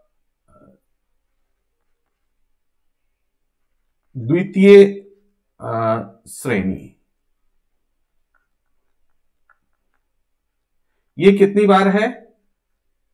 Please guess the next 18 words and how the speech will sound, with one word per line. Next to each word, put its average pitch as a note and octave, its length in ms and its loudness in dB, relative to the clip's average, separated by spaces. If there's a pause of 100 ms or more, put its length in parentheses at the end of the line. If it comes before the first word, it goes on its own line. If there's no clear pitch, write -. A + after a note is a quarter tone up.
(440)
चार F#2+ 360 -8
बार। C2+ 300 -18 (3000)
तो F3 100 -6
प्रथम F#3+ 460 -4
श्रेणी A3+ 400 -2
कितनी A3+ 300 -6
बार A3 200 2
होगा? A#3 400 -2 (800)
कुल F3 180 0
दस G#3 300 4
है, A#3 300 -2 (360)
तो C3 200 -2
दस D3 300 -2
घटाओ C#3 800 -2 (600)
चार G2+ 420 -4
यानी A2 500 -8 (440)
छह A2 340 -6
बार। C#2+ 340 -16